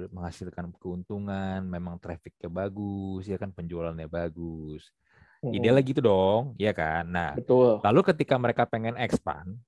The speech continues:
Speaker 1: kan kemungkinan ada dua.
Speaker 2: Hmm.
Speaker 1: Antara mereka buka cabang, berarti kan kalau mereka buka cabang sendiri, mereka kan berarti harus keluar modal lagi sendiri kan, untuk,
Speaker 2: Hmm.
Speaker 1: eh, misalnya let's say buka di lokasi lain, berarti kan mereka harus sewa atau mungkin mereka harus beli tempat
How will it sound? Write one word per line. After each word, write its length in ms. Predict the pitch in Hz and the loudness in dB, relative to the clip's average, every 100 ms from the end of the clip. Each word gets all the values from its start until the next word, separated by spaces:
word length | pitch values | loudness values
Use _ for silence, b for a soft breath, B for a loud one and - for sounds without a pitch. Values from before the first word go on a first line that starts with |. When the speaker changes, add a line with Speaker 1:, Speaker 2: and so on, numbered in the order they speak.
| _ _ - | _ _ -2
Speaker 1:
kan 160 | 185 | 0
kemungkinan 400 | 190 170 175 208 | 0 0 2 4
ada 80 | 185 | 4
dua. 320 | 113 95 98 - _ _ _ _ _ _ _ _ 127 | 4 2 0 -4 _ _ _ _ _ _ _ _ -10
Speaker 2:
Hmm. 320 | 117 107 110 _ _ _ _ _ | -6 -6 -10 _ _ _ _ _
Speaker 1:
Antara 480 | - 117 117 113 110 | -6 -2 2 4 4
mereka 400 | 104 104 - 101 | 2 -2 0 0
buka 240 | 98 95 | 0 -2
cabang, 640 | 95 92 80 80 76 80 110 123 120 _ - | 0 0 -2 -2 -4 -6 -12 -14 -18 _ -12
berarti 240 | 92 87 - | -8 -8 -8
kan 160 | 120 | -6
kalau 80 | 110 | -4
mereka 240 | 95 92 | -2 -2
buka 240 | 90 90 87 | -4 -6 -6
cabang 320 | 90 85 85 | -6 -6 -8
sendiri, 320 | 87 82 123 | -6 -4 -2
mereka 240 | 117 95 117 | -4 -8 -6
kan 160 | 131 | -6
berarti 240 | 107 - 117 | -6 -6 -4
harus 240 | 101 95 | -4 -6
keluar 240 | - 92 | -6 -6
modal 320 | 87 87 85 82 | -4 -4 -2 -2
lagi 240 | 82 104 | -4 -6
sendiri 320 | 92 87 98 85 | -6 -4 -4 -6
kan, 320 | 76 73 78 - | -8 -8 -12 -12
untuk, 640 | 90 87 80 - _ 127 127 | -8 -8 -10 -16 _ -6 -2
Speaker 2:
Hmm. 400 | 135 139 135 113 - | 2 4 4 2 -4
Speaker 1:
eh, 360 | 80 76 76 78 | -4 -2 -4 -8
misalnya 360 | 80 95 98 90 | -8 -6 -2 -4
let's 120 | - | -2
say 240 | 110 107 | -2 -2
buka 400 | 95 87 85 85 | -4 -6 -6 -6
di 80 | 82 | -6
lokasi 400 | 85 85 82 90 | -6 -6 -8 -4
lain, 560 | 87 101 101 98 95 87 | 0 0 0 -2 -4 -6
berarti 160 | 82 | -8
kan 160 | 90 87 | -8 -8
mereka 240 | 82 - | -8 -10
harus 240 | 82 90 - | -10 -10 -6
sewa 320 | 104 104 82 | -4 -2 -4
atau 160 | - | -6
mungkin 200 | 85 80 82 | -10 -12 -14
mereka 240 | 80 82 76 | -10 -8 -8
harus 80 | - | -12
beli 240 | 82 80 | -10 -10
tempat 640 | - 98 - 85 76 71 | -10 -12 -6 -4 -4 -6